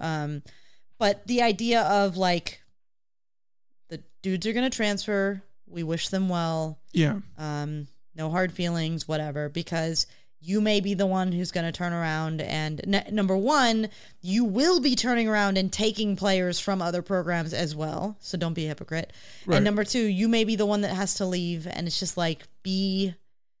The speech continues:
Speaker 1: recognize the position that you're in, recognize the position that they're in,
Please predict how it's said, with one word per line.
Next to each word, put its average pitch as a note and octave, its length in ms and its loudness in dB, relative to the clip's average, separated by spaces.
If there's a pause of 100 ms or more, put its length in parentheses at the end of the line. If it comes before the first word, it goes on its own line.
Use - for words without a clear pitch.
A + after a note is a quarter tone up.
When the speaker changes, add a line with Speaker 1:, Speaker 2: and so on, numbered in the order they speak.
(760)
Speaker 1:
recognize G#3+ 920 2
the - 180 -12
position F#3 380 -2
that F#3+ 100 0
you're F#3 160 0
in, E3 420 -2
recognize F3 500 -2
the E3 60 -10
position E3 360 -4
that F3 140 -4
they're E3 220 0
in, D#3 360 -4